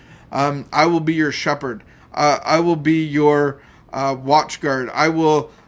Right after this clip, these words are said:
um, give you all of the, the life, uh, the things that you need at your very core. I've made you and designed you to be spiritually connected to me, and out of me, you will receive all of those things. You will receive comfort."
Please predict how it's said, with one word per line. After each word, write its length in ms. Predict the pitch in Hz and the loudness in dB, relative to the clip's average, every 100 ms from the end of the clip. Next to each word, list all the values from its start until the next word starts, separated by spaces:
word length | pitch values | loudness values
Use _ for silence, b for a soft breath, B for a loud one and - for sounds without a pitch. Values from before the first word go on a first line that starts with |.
| - | -8
um, 380 | 139 139 123 | -6 -4 -6
give 240 | 131 170 160 | 2 2 4
you 240 | 160 156 | 0 0
all 320 | - 151 170 | 0 0 2
of 240 | 156 147 131 | 0 -2 -4
the, 340 | 147 139 - | -2 -2 -4
the 160 | 135 135 | -4 -6
life, 720 | 127 143 156 165 143 - - - | -4 -4 0 0 0 -6 -14 -6
uh, 240 | 139 139 | -4 -2
the 160 | 135 127 | -6 -10
things 460 | - 180 175 165 | -6 -2 0 0
that 180 | 147 - | -2 -2
you 160 | 151 165 | -2 -2
need 220 | 160 151 | -2 -4
at 200 | 147 147 | -2 -2
your 120 | 143 | -2
very 260 | 135 165 143 | 0 0 -2
core. 320 | - 170 - | 0 0 2
I've 220 | 143 127 | -2 -4
made 320 | 143 165 180 | -4 -2 -2
you 160 | 160 151 | -2 -4
and 100 | 139 | -6
designed 580 | 139 127 143 151 165 139 | -8 -4 -2 -2 -2 -6
you 120 | 135 | -8
to 100 | 147 | -8
be 160 | 135 | -8
spiritually 500 | 131 - 165 160 165 | -10 -6 -6 -4 -6
connected 640 | 143 147 147 151 156 147 - B B - | -6 -6 -4 -4 -2 -4 -6 B B -12
to 260 | - 208 196 | 0 2 2
me, 300 | 175 156 - B B | 2 0 -4 B B
and 260 | 160 156 - 156 | -2 -2 -2 0
out 200 | 190 202 | 2 2
of 160 | 165 | 0
me, 160 | 175 170 | -2 -4
you 220 | 147 175 | -4 -4
will 240 | 175 170 | -2 -2
receive 640 | 143 147 143 - 190 196 160 | -2 -4 -4 -8 -6 -6 -6
all 260 | - 160 160 | -4 -2 0
of 140 | 139 | -2
those 260 | 143 139 - | -2 -2 -4
things. 260 | 156 131 | -6 -6
You 140 | 151 175 | -6 -4
will 180 | 160 147 | -4 -4
receive 560 | 143 139 - 190 165 | -4 -4 -6 -6 -6
comfort." 460 | - 147 123 123 | -6 -8 -6 -10